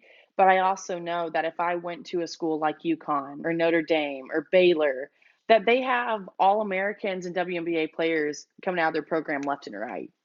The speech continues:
And so they obviously know they're doing something right, and they obviously know something that a lot of coaches are, are trying to do. And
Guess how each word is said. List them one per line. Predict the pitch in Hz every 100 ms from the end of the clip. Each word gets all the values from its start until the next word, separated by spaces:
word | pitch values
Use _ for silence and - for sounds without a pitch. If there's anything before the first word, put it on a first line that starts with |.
| -
And | 180 160
so | 180 160
they | 185
obviously | 165 180 196 - 175
know | 165 160 147
they're | 170
doing | 196 196
something | 175 165 160 156
right, | 143 151 190 247 _ _ _ _
and | 185
they | 180
obviously | 180 180 - 170
know | 165
something | 160 170 156 160 151 151
that | 147
a | 139
lot | 147 147
of |
coaches | - 151 - 143
are, | 131 120 -
are | 143
trying | - 180
to | 175
do. | 156 175 214 - - _ _ _ -
And | 180 180 175 170